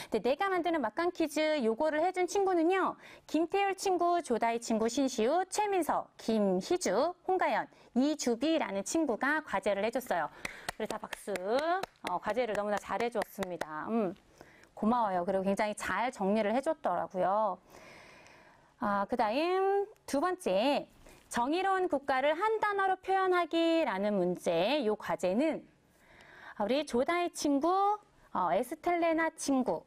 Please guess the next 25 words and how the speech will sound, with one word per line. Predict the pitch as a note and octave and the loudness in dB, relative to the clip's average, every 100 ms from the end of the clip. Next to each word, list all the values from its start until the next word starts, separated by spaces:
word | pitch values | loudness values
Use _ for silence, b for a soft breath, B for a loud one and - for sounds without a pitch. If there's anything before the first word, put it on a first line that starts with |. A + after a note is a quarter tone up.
| - | -4
그다음에 | F3+ F#3 | -2 0
신시우 | - F4+ F4+ E4+ D4+ | 0 0 2 0 0
친구, | - G#3+ G#3+ E4 F#4 - B | -2 0 2 2 0 -4 B
최민서 | - G4 F#4+ F4+ B3+ | -4 0 0 0 -4
친구, | - C4+ F3+ G3 D#4+ F#4 | -2 -2 0 0 0 -2
김희주, | - B3 B3+ B3 F3+ - _ - | -2 2 2 0 -4 -4 _ -2
이주비 | G#3 G#3+ E4 D4+ | -2 0 0 0
친구가 | - B3 F#3+ D#3 B3+ D#4 | 0 -2 -2 -2 0 0
과제를 | D#4 - F#3 A3+ G3+ | -2 -4 -2 0 0
해줬습니다. | C4 D4+ - G3+ F3+ G3+ - B B B B A#3+ | 0 -2 -2 0 0 -2 -4 B B B B -2
요 | |
내용을 | G#3 A#3 D4+ D#4+ | 2 2 2 0
보면 | A#3+ B3 F4 C#4 - B B - | 0 0 2 0 -6 B B -6
정의로운 | A#3 B3 F4+ G4 F#4 F4+ | -2 0 2 2 2 0
국가를 | E4 B3 C4+ B3+ C#4+ | -2 -4 -2 0 0
한 | D4+ G#4 G#4+ G#4 G4+ | 2 4 4 4 2
단어로 | A#3 G3+ D4 D4 | -2 0 0 0
표현을 | D4 F4+ E4 D4 | 0 0 2 2
하고 | D4 C#4 F4+ B3+ - _ | 0 2 2 2 -2 _
왜 | G#3 D#4+ F#4 | 0 0 0
그렇게 | - C4+ D4+ - E4 D#4+ D#4+ - - | 0 0 0 -2 0 0 0 -6 -4
표현을 | F4+ D#4+ D#4+ | 0 2 2
했는지 | E4 E4 D4 - C4+ | 2 2 2 0 0
이유를 | B3 G#3 A#3 D4+ C4 | 0 2 2 2 0
적었어요. | - F3+ G#3 - F#3 G3 A3+ A3 | -2 -4 -4 -2 0 2 2 -2